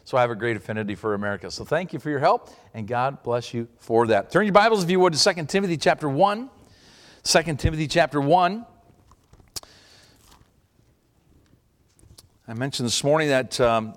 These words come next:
I take trips to Israel, and I would love for you to come along with us.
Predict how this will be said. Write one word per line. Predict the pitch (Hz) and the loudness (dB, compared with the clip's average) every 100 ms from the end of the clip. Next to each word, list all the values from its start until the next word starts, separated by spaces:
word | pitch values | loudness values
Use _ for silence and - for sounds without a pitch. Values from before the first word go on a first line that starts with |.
| - - | -14 -6
I | 117 | -6
take | - 131 | -2 -4
trips | - 131 - | -2 -4 -2
to | 117 | 0
Israel, | 151 156 156 170 | 0 2 2 2
and | 120 | -2
I | |
would | 113 110 | -2 0
love | 123 147 165 | 4 4 2
for | 135 | -2
you | |
to | 120 | -4
come | 135 131 | -4 -2
along | 135 139 | 0 0
with | 185 | 0
us. | 180 - | 0 -2